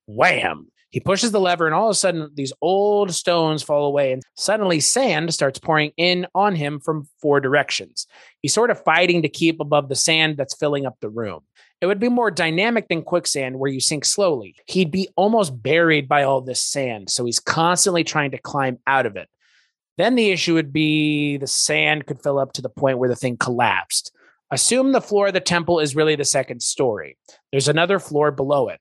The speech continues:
When the sand comes in, the floor falls through into the next level. As he's climbing, you hear creaking. You get a shot of him falling through the sand.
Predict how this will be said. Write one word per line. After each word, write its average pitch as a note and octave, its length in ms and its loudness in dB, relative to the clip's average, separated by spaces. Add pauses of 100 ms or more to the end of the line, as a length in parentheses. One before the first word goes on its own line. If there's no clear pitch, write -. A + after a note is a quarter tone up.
(300)
When C#3 100 -10
the C3+ 80 -2
sand G#3+ 320 2
comes F3 300 0
in, D3+ 240 2
the C3+ 80 -8
floor F3 340 0
falls D#3 320 2
through D3+ 180 0
into C#3+ 160 -2
the C#3 120 -6
next C#3 280 -4
level. G#2 340 -2 (360)
As E3+ 180 4
he's F3+ 140 4
climbing, F3+ 640 2
you C#3+ 140 -4
hear C#3+ 180 2
creaking. C3+ 540 -2 (100)
You C#3 120 -6
get E3 120 2
a D3+ 40 2
shot F#3+ 260 2
of E3+ 80 -2
him D#3+ 160 -2
falling G3 340 2
through F#3+ 140 -4
the E3+ 100 -2
sand. A2 360 -2